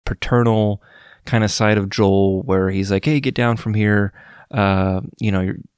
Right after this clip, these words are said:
been staring at the sky this whole time." Now, this is a nod actually to the first game where in the, in the university section, when, when Joel and Ellie are trying to find the fireflies at, uh, this university in eastern Colorado,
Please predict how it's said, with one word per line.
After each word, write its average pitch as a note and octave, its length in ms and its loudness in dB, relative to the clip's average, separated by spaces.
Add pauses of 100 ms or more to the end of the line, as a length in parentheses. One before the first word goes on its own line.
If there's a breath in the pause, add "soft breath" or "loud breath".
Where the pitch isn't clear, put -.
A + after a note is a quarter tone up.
(140)
been G2 140 -2
staring A2 300 0
at G2 100 -2
the F#2+ 80 -4
sky G2 320 0
this F#2+ 160 -2
whole F#2+ 160 -4
time." F#2+ 340 -4
Now, F#2+ 100 -2
this B2 200 0
is C#3 120 -2
a A2 60 2
nod G2 600 -2 (240 soft breath)
actually F#2+ 420 -4
to - 160 -10
the G2 80 -4
first C3 360 0
game F#2 340 -4
where F#2+ 320 -2 (400 loud breath)
in A#2 160 0
the, G2+ 280 2
in G#2 120 -2
the G2 100 0
university A2 840 0
section, F#2 760 -4
when, F#2 420 -6
when F#2 140 -6
Joel G2+ 260 -4
and G2 100 -2
Ellie G2 300 0
are F#2 160 -4
trying F#2+ 300 -6
to F#2 80 -8
find F#2+ 400 -4
the - 20 -8
fireflies F#2+ 960 -4
at, G#2 420 -6
uh, - 220 -6
this - 320 -8 (380 loud breath)
university G2+ 680 0
in F#2+ 80 -2
eastern F#2+ 300 -4
Colorado, F#2+ 800 0